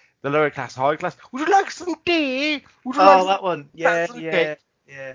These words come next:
Speaker 1: Where, um, uh, I Being Served's like, "Oh, nice panties." <laughs>
Speaker 2: What the size of that spider?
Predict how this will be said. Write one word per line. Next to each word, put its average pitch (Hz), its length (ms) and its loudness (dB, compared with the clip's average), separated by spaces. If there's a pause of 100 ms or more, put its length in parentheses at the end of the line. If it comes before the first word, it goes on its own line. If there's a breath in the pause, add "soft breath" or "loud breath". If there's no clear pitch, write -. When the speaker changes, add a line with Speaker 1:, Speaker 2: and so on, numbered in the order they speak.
Speaker 1:
Where, 170 560 6
um, 117 100 -10 (100)
uh, 135 300 -4
I 170 180 0
Being 151 260 -4
Served's 131 440 -2
like, 123 180 -2 (160)
"Oh, 311 960 2
nice 190 380 4
panties." 185 840 -4
<laughs> - 40 -20
Speaker 2:
What 196 100 -8
the 165 500 -2
size 254 280 -6
of 254 80 -14
that 240 180 -4
spider? 202 520 -8